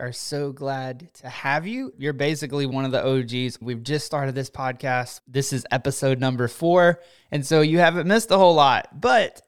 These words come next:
if you have been here for a few episodes, thank you so much. I've been able to receive so many kind words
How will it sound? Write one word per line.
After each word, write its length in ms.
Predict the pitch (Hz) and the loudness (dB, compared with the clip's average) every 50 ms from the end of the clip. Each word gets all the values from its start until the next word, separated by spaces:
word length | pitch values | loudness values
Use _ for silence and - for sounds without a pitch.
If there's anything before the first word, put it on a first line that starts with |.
| _ - | _ -4
if 180 | 180 165 139 151 | -4 -4 -4 -2
you 320 | 156 160 160 160 156 151 | -2 0 0 0 0 0
have 460 | 151 139 131 131 127 120 117 117 113 | -2 -2 -4 -4 -6 -6 -6 -6 -4
been 160 | 135 135 131 131 | -4 -2 -2 -2
here 260 | 131 135 131 127 123 | -2 -2 -2 -2 -4
for 520 | - - 135 131 127 123 120 120 123 - - | -6 -6 -4 -4 -2 -2 -2 -2 -2 -4 -6
a 260 | - 82 87 104 113 | -6 -4 -4 -4 -4
few 240 | - - 151 143 - - | -6 -6 -6 -4 -2 -4
episodes, 680 | 170 - 196 185 - 185 185 185 185 185 180 - - | -4 -4 -6 -6 -2 -2 0 0 0 -2 -4 -8 -12
thank 320 | - 180 196 233 233 - | -10 -6 -6 -6 -6 -6
you 100 | 233 214 | -8 -10
so 300 | 196 - - 185 185 185 | -10 -6 -4 -2 -2 -2
much. 380 | 175 180 185 175 151 - - - | -2 -2 -2 -2 -4 -4 -4 -4
I've 240 | 135 143 143 139 143 | -4 -4 -4 -6 -6
been 100 | 151 156 | -6 -4
able 240 | 160 165 160 165 156 | -4 -4 -4 -4 -4
to 80 | 151 | -4
receive 400 | 147 143 - - 151 147 139 127 | -4 -4 -6 -6 -6 -6 -6 -8
so 160 | - - 139 | -8 -8 -8
many 180 | 139 143 135 135 | -6 -6 -6 -8
kind 360 | 135 - 139 131 127 127 117 | -8 -8 -10 -8 -8 -8 -8
words 480 | 113 123 127 127 127 127 127 - - | -6 -4 -2 -2 -4 -6 -8 -12 -18